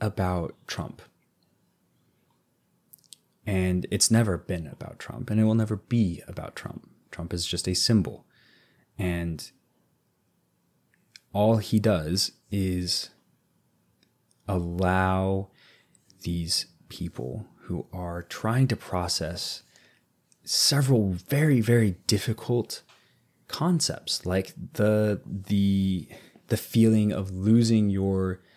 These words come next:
hard-earned position in society, the fear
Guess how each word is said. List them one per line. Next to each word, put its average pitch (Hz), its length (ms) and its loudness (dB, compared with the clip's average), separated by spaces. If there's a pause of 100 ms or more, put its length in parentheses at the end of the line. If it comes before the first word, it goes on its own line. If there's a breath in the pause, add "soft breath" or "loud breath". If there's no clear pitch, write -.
(360 soft breath)
hard-earned 101 680 0
position 90 420 -2
in 82 100 -2
society, 80 640 -6
the 104 120 2
fear 110 800 2